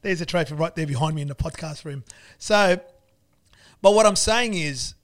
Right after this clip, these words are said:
if you're the underdog in a situation, sometimes, and you use that to your advantage, you could really make something out of it. You could really be something. Um, that's a great time when I remember being the underdog, you know, and, and I, I, you know, I just, and that's, that's sort of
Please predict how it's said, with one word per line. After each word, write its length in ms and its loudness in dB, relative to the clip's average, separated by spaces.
if 120 -12
you're 120 -4
the 120 -4
underdog 340 0
in 60 -6
a 60 -2
situation, 800 -2
sometimes, 920 -6
and 120 -8
you 80 -4
use 360 -4
that 180 -2
to 100 -6
your 180 -2
advantage, 640 -4
you 140 -4
could 160 -8
really 180 -4
make 180 -4
something 340 -14
out 140 -10
of 100 -14
it. 120 -20
You 140 -8
could 180 -10
really 200 -2
be 200 -6
something. 400 -10
Um, 400 -4
that's 200 2
a 60 -4
great 240 0
time 220 -2
when 80 -6
I 80 -4
remember 340 -2
being 320 -2
the 100 -4
underdog, 440 -4
you 80 -6
know, 80 -6
and, 260 -8
and 140 6
I, 20 8
I, 420 6
you 120 0
know, 160 4
I 80 -2
just, 340 -10
and 160 -4
that's, 380 0
that's 240 -2
sort 160 2
of 340 -8